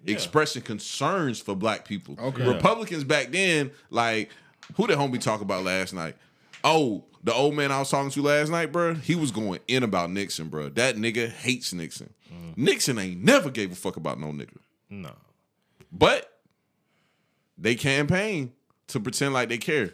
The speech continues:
Speaker 3: Just like Joe Biden did. Joe Biden campaigned and said, "If you don't vote for me, you're not black." And he gave money to foreign niggas. He gave money to
Speaker 2: <laughs> Foreign niggas.
Speaker 3: He gave money to, to, to
Speaker 1: Let me piss
Speaker 3: everybody
Speaker 1: real
Speaker 3: but
Speaker 1: quick.
Speaker 3: black people. He literally gave money to everybody but black people.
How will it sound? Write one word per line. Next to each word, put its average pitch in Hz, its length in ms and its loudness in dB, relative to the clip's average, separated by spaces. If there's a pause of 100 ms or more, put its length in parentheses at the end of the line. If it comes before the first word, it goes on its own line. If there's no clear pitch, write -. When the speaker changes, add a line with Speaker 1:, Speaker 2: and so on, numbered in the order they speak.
Speaker 3:
Just 165 240 -2
like 185 220 2
Joe 185 200 4
Biden 202 360 2
did. 139 180 0
Joe 139 160 0
Biden 170 540 -2
campaigned 190 640 2
and 151 80 0
said, 156 220 2
"If 135 160 0
you 180 60 6
don't 175 220 2
vote 165 200 0
for 160 60 0
me, 165 320 0 (440)
you're 131 200 0
not 165 280 -2
black." 139 400 2 (360)
And 123 120 -2
he 165 140 6
gave 139 300 4
money 135 300 2
to 107 220 -6
foreign 160 380 2
niggas. 202 380 -2 (300)
He 202 100 6
gave 139 320 4
money 139 260 2 (120)
to 135 140 -4
Speaker 2:
<laughs> 120 100 -6
Foreign 139 400 8
niggas. 131 560 0
Speaker 3:
He 220 120 2
gave 156 280 6
money 160 280 4
to, 120 400 0
to, 110 320 -2
to 117 160 -6
Speaker 1:
Let 127 140 0
me 147 80 -2
piss 214 60 6
Speaker 3:
everybody 131 300 6
Speaker 1:
real 233 80 6
Speaker 3:
but - 20 2
Speaker 1:
quick. 226 140 4
Speaker 3:
black 208 180 4
people. 110 220 0 (420)
He 196 100 0
literally 226 180 4
gave 196 320 2
money 190 200 4
to 165 40 2
everybody 185 320 2
but - 20 2
black 160 180 2
people. 90 240 -10